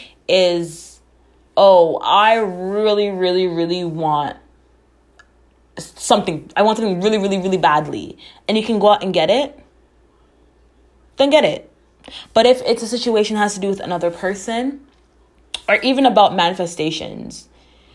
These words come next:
you can't worry about that. Because let's say that you look at things from, like,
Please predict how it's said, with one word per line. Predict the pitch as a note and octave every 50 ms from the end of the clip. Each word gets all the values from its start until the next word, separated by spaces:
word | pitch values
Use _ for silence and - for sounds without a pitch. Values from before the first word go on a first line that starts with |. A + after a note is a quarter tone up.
| _ _ -
you | A#4+ B4
can't | - A4 G4+ -
worry | G3+ G#3+ G#3+ G#3+ F#3+ E3+
about | D#3 - D3 C#3+ C3+ - -
that. | - - - - - - _ _ _ _ _ - - _ _
Because | - A#3 - B3 A3+ A3 A3 G3 - -
let's | - C#4 C#4+ C#4+
say | - - A#3+ A3 G#3+ G#3
that | G3+ F3+ -
you | F3 F3
look | F3 F#3 F#3+
at | F3 -
things | - D#3+ D#3 D#3+ E3
from, | - D3+ D3+
like, | D3 C#3+ C#3 C#3 - -